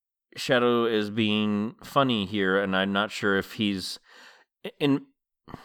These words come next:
there's, once again, there's no, there's no indication as to how he speaks these words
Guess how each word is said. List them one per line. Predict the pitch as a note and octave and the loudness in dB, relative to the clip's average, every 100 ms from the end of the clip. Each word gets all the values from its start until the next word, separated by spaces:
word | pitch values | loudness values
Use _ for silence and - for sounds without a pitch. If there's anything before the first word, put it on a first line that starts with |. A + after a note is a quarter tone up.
| - - | -20 -6
there's, | D#3 C#3+ - | 0 0 0
once | C#3+ C3+ | 0 2
again, | C#3 G2+ | 2 2
there's | F#2+ B2 | 0 2
no, | A2+ A2 A2 G#2 G#2 - | 4 4 4 -2 -4 -8
there's | A#2 G#2+ | -6 -2
no | G#2+ | 0
indication | A2+ G#2 - G#2 - G2 | 0 -2 0 -2 0 -4
as | - G2+ - | 0 -2 0
to | G2+ | 0
how | G2 F#2+ | 6 6
he | F#2+ G2+ | 6 -2
speaks | - - G2+ - | -4 -4 -4 -2
these | G2 F#2 | -4 0
words | G2 F#2 F2+ | 4 4 2